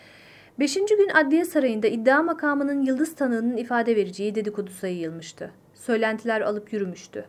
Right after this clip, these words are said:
Herkes bu tanığın kim olacağını tahmin etmeye çalışıyordu. İnsanlar mahkeme salonuna girip de izleyici sandalyelerindeki yerlerini alırken heyecanın uğultulu varlığı elle tutulur şekilde hissediliyordu.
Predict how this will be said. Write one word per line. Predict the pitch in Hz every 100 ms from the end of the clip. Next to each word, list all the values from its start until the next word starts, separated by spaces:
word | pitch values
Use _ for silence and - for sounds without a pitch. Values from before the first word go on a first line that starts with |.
| -
Herkes | - 262 254 240
bu | 254
tanığın | 254 202 196 240
kim | 285 262
olacağını | 208 185 185 208
tahmin | 233 226 233
etmeye | 202 185 175 175
çalışıyordu. | 175 180 - 175 - - 175 _ - - - -
İnsanlar | - 240 269 277 320
mahkeme | 339 320 - 349
salonuna | 330 302 285 285
girip | 254 269 269
de | 226
izleyici | 220 233 240 285
sandalyelerindeki | 302 269 262 254 240 247 240 233 240
yerlerini | 226 220 214
alırken | - 202 180 - 254 311 - - _
heyecanın | 262 247 240 247 254 269
uğultulu | 240 262 262 247 277
varlığı | 247 185 180 190
elle | 262 269 269 277
tutulur | - - 277
şekilde | 277 - 208 196 220 233
hissediliyordu. | 233 - 180 170 170 170 165 175